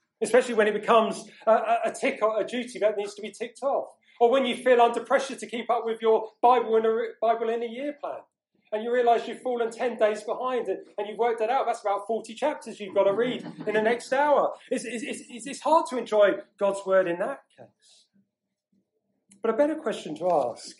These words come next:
and one that a non-Christian cannot answer yes, is, do you enjoy God as you read his word? Look again, listen again to Psalm thirty-seven, verse four.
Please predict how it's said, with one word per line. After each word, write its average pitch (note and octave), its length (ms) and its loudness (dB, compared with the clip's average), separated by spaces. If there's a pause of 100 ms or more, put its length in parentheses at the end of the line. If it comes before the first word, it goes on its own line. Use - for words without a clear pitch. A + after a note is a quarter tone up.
and F#3 140 2
one A#3+ 220 4
that G#3+ 100 0
a G3 80 0
non-Christian F#3+ 720 -6
cannot F#3 480 -2
answer F3 220 -10
yes, - 460 -8
is, B2+ 320 -10 (420)
do F#3+ 100 -4
you A3+ 220 -6
enjoy D#3 500 -4 (120)
God G3 280 -12 (680)
as C#3 200 -6
you C3 140 -8
read A#2+ 400 -6 (320)
his C3 220 -12
word? G#2+ 240 -10 (920)
Look B3+ 100 4
again, A3+ 400 4 (260)
listen A#3+ 220 2
again G#3 260 6
to G3+ 200 -2
Psalm G#3 300 4
thirty-seven, F3+ 420 0
verse E3 200 -2
four. C3+ 340 -4